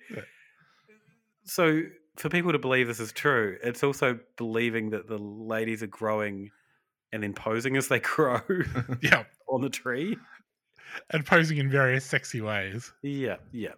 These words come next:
Speaker 1: Some of them a little shyer than others.
Speaker 2: Yeah, yeah, a little bit more, uh, I can't remember the word.
Speaker 1: Discreet?
Speaker 2: Anyway. Yeah. It's not the word I was thinking of, but that'll
Speaker 1: No.
Speaker 2: do.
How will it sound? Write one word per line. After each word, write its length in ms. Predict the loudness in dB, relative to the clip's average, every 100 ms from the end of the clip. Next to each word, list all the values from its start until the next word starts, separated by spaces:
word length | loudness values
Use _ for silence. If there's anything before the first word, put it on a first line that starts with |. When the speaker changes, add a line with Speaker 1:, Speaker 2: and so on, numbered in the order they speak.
| _ _ _ _ -20 -20 -20 -20 -8
Speaker 1:
Some 280 | 4 6 6
of 120 | 4
them 300 | 4 4 0
a 60 | -2
little 180 | 0 0
shyer 380 | 2 4 4 2
than 120 | 0
others. 380 | -2 -4 -8 -14 _ _ _ _ _ _ _ _ _ _ _ -20 -20 _ _ _ _ _ -20 -20 -20 -20 _ _ -14
Speaker 2:
Yeah, 360 | -2 -2 -2 -12 -20 -8
yeah, 200 | -6 -2
a 40 |
little 180 | 0 0
bit 140 | 0
more, 380 | -2 -2 -2 -2
uh, 540 | -4 -6 -10 -12 -16 -20 -18 -20
I 1300 | -20 _ _ _ _ _ _ _ _ _ _ _ -16
can't 140 | -10 -10
remember 140 | -10
the 60 | -4
word. 320 | -2 0 -4 -8 _ _
Speaker 1:
Discreet? 560 | -2 0 2 2 2 -8
Speaker 2:
Anyway. 720 | -10 _ _ _ -4 2 2
Yeah. 120 | 0 -14 -20 -20 -20 -20
It's 160 | -8
not 100 | -6
the 60 | -4
word 120 | -4
I 20 | -6
was 80 |
thinking 200 | -8 -4
of, 140 | -4 -2
but 140 | -6
that'll 180 | -2 0
Speaker 1:
No. 100 | 2
Speaker 2:
do. 80 | 0